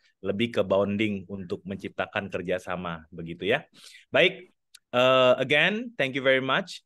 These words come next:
for parents who are attending this, uh, Zoom meeting. Before we start, I would like to introduce you to the school leaders.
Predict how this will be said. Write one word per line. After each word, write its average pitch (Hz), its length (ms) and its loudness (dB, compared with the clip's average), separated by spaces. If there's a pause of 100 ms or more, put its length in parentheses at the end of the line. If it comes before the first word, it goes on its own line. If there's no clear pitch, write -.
(160)
for 110 320 0
parents 123 320 0
who 113 160 -6
are 110 160 -8
attending 113 560 -2
this, 104 400 -4
uh, 90 500 -6 (760)
Zoom 131 260 0
meeting. 123 640 -2 (400)
Before 123 480 2
we 127 80 2
start, 135 320 -2
I 120 80 2
would 123 160 -4
like 127 240 -2
to 135 80 -6
introduce 120 640 0
you 156 400 -2 (160)
to 113 80 -6
the 104 160 -2
school - 400 -10
leaders. 113 560 -4